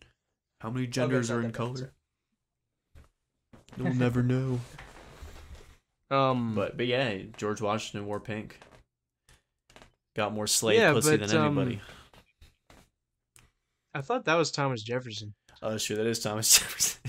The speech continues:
Speaker 1: Never mind.
Speaker 2: Yeah, no, I don't, I don't think George Washington did anything like that.
Speaker 1: Well, I think the one thing that people criticize him for, uh, again, which is just being a product of the times, was, like, the, the, the misconception that he had wooden teeth, but it was, like, teeth from slaves.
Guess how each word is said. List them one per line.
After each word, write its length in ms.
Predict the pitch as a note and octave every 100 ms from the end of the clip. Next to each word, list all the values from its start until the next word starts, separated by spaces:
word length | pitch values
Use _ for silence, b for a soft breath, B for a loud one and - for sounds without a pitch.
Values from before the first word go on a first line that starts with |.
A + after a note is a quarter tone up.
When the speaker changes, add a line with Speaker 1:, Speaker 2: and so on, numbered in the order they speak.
| B2+
Speaker 1:
Never 180 | A#2+ A2+
mind. 300 | A2 - - - - _
Speaker 2:
Yeah, 180 | C4+ B3
no, 200 | A#3 A#3+
I 100 | D#3+
don't, 180 | G3 E3+
I 60 | D#3+
don't 160 | G#3+
think 200 | G#3+ F#3
George 200 | E3 E3
Washington 580 | D3+ E3 D#3+ C#3+ D3+ B2+ - -
did 160 | C3
anything 440 | A#2+ G3+ E3 B2 A2
like 180 | A2 G#2
that. 240 | G#2+ G#2 - _ b b b b
Speaker 1:
Well, 80 | -
I 40 | B2
think 180 | F#3
the 80 | F3
one 160 | A#2+ A#2+
thing 180 | B2+ A2+
that 180 | G2
people 260 | - G#2 G2+
criticize 540 | - G2+ G2 G2+ F#2+
him 120 | G2 F#2+
for, 680 | G2+ G2 F#2+ - - D#2+ -
uh, 180 | A2 F2+
again, 380 | A2+ A2+ G#2+
which 180 | G2+ F#2
is 140 | G2 G2
just 180 | F#2+
being 120 | G#2 G2
a 60 |
product 380 | F#2 G2+ F#2+ F#2+
of 80 | F#2+
the 80 | F#2+
times, 400 | G2+ G2 F#2+ G2+
was, 120 | G2
like, 240 | G2 -
the, 340 | - G2+ G#2 G2 G2
the, 500 | G2 G#2 G2 F#2+ F#2 G#2
the 200 | G2 G2
misconception 640 | G#2+ - G2 G#2 G2 G#2
that 120 | G2
he 60 | G2
had 200 | G2 F#2+
wooden 280 | G2+ G2+ F#2+
teeth, 340 | G2 G2 G2
but 100 | G#2
it 60 | F#2
was, 160 | G2+
like, 260 | G2 F#2 - _ _ _
teeth 240 | - A2 -
from 180 | G#2 F#2
slaves. 640 | - F#2+ F#2 G2 -